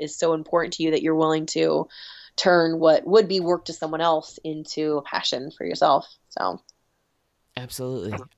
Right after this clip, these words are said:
Speaker 2: Um, I love how you just ended it. I would love to go longer, but I'm trying to keep these under, uh,
Speaker 1: <laughs>
Speaker 2: fourteen years. So,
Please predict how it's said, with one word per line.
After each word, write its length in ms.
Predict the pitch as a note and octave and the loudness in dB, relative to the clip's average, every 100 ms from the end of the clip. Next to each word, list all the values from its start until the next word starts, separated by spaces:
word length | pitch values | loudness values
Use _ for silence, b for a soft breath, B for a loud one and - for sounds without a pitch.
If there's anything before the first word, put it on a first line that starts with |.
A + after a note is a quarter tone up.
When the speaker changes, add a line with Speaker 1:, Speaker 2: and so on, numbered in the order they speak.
| - | -12
Speaker 2:
Um, 420 | A2 G#2+ G#2+ G#2+ | -8 -6 -6 -6
I 100 | G#2 | -6
love 240 | A2+ A2 G#2+ | -4 -4 -2
how 80 | |
you 180 | G#2+ A2 | -6 -6
just 180 | G2+ G#2+ | -8 -8
ended 340 | F#2+ A2+ A#2 | -8 -6 -4
it. 180 | D3 D3+ b b b b | -4 -6 b b b b
I 100 | - | -8
would 120 | G#2 G#2 | -6 -4
love 180 | G#2 | -6
to 80 | - | -4
go 140 | G#2+ G#2 | -4 -2
longer, 400 | G2 G2+ G#2 G#2+ | -4 -4 -6 -6
but 240 | G2 - | -6 -8
I'm 280 | G2 F#2+ F#2+ | -12 -10 -10
trying 280 | G2+ G2+ F#2+ | -10 -8 -8
to 60 | F#2+ | -10
keep 200 | - G2 | -12 -14
these 280 | F#2+ F#2 - - | -12 -12 -14 -12
under, 800 | G2+ G2+ G2+ G#2 G2+ G2 F#2+ F#2+ - B B B - | -8 -8 -6 -8 -8 -8 -10 -12 -16 B B B -10
uh, 160 | - G2+ | -8 -8
Speaker 1:
<laughs> 20 | |
Speaker 2:
fourteen 520 | - A2 G2+ G#2+ G2+ | -6 -8 -6 -8 -8
years. 400 | F#2+ F2+ F#2+ - b b b _ | -8 -8 -10 -12 b b b _
So, 600 | - C3+ C3 C3 B2+ - | -2 2 4 2 0 -4